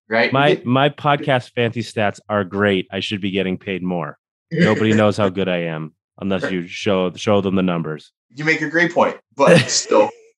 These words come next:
Speaker 1: but still, our listeners still, okay, because of me,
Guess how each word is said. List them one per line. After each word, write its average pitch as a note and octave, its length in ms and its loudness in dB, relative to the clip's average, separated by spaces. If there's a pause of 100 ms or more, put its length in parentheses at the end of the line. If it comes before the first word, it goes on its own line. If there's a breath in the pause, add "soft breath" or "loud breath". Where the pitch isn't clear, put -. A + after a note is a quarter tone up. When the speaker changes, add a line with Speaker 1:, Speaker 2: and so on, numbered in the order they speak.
(280)
Speaker 1:
but C3+ 120 2
still, E3+ 240 4
our C#3+ 180 4
listeners E3 520 2
still, C#3+ 400 2 (100)
okay, G#2+ 340 -2 (640)
because F3 340 4
of D3+ 180 0
me, A#2 360 -2